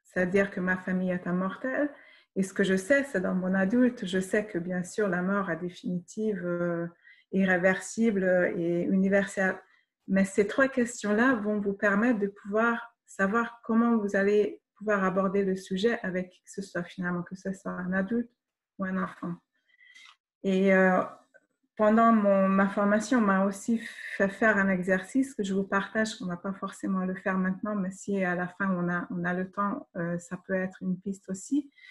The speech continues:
C'est un exercice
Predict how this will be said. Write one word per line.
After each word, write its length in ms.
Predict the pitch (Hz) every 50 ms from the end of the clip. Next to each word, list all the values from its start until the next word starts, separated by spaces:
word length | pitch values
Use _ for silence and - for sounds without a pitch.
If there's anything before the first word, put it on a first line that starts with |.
| - - - - - - - _ _ _ _ _ _ _ _
C'est 420 | - - - 220 190 190 196 -
un 280 | 220 208 196 190 190 196
exercice 760 | 208 214 208 214 226 226 220 - - 277 269 262 - -